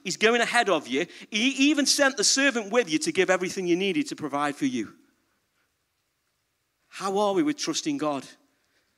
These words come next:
How are we really with trusting God at the center of our hearts? Or does money, money consume us in here because we're so worried that we're not gonna have enough? Is the Son enough?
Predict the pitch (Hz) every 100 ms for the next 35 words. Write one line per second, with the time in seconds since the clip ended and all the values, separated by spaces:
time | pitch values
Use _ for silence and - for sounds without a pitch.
0 | _ _ _ _ _ - 208 220 233 208
1 | 170 185 208 175 147 - 214 - 185 156
2 | 196 180 160 - 170 165 180 165 160 180
3 | 180 175 - - - - - - 208 214
4 | 175 180 196 247 247 190 - _ _ _
5 | - 196 233 240 233 208 175 - 233 254
6 | 208 190 180 156 240 196 185 196 185 185
7 | - 233 214 190 226 202 180 180 190 -
8 | 196 175 190 180 180 196 - - - _
9 | _ _ _ _ _ _ _ _ _ _
10 | _ _ _ _ _ _ 190 190 180 -
11 | 214 185 147 156 120 - - -